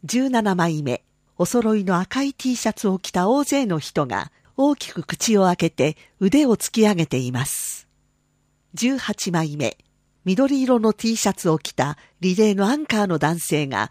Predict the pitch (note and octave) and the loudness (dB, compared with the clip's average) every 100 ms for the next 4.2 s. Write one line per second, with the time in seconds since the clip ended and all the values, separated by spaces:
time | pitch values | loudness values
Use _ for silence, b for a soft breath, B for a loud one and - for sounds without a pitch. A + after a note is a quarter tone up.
0 | B B - G#3 A3+ G#3+ G#3 F#3+ F#3+ C4 | B B -2 2 4 2 2 2 4 4
1 | D4+ - - D3 C#3 C#3+ - A#2 - b | 0 -4 -4 -4 -4 -4 -4 -4 -6 b
2 | b A3+ C#4+ D4 C#4+ C#4+ - G#3 G3+ - | b 0 2 0 0 -2 0 0 0 -6
3 | - D#3 - E3 D3 D3 C#3 B2 C3 - | -6 -6 -4 -4 -4 -6 -4 -4 -6 -8
4 | - - | -14 -18